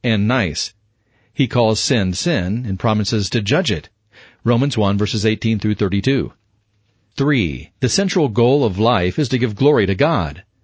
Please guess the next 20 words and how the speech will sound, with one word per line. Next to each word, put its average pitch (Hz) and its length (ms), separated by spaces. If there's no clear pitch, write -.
A 113 100
byproduct 127 640
may 113 140
be 110 200
that 107 140
we 101 140
feel 117 280
good 101 180
about 90 240
ourselves, 90 680
but - 120
that's 143 200
not 156 180
the - 80
goal. 120 400
See - 180
Romans 110 320
eleven, 92 300
verse 87 200
thirty-six. 85 680